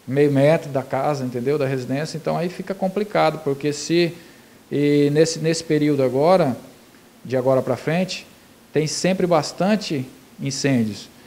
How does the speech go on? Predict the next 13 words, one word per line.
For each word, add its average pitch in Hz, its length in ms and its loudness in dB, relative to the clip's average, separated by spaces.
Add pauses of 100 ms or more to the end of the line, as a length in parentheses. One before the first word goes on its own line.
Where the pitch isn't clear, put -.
(180)
Então, 160 180 2
às 180 100 2
vezes, 180 160 2
você 175 220 -2
tá 170 220 2
num, 170 260 0
num, 160 240 -2
num 160 120 0
local 156 460 6
atendendo 160 520 2
uma, 156 340 0 (400)
uma 143 120 -2
solicitação 156 880 0